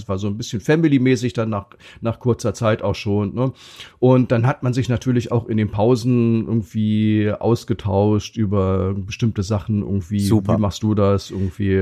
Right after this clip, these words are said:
Speaker 1: ne?
Speaker 2: Wie durfte, jetzt haben wir ja gesprochen,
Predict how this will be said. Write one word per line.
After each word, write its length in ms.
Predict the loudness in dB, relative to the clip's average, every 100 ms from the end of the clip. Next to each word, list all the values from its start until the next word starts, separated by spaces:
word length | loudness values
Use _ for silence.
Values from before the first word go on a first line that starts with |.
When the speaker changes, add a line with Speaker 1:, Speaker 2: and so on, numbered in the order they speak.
| 0
Speaker 1:
ne? 220 | -2 0
Speaker 2:
Wie 260 | 4 2 0
durfte, 360 | 0 -2 0 0
jetzt 200 | 0 2
haben 300 | 2 2 2
wir 60 | 2
ja 160 | 2
gesprochen, 720 | 0 -6 -4 -2 -2 -2 -4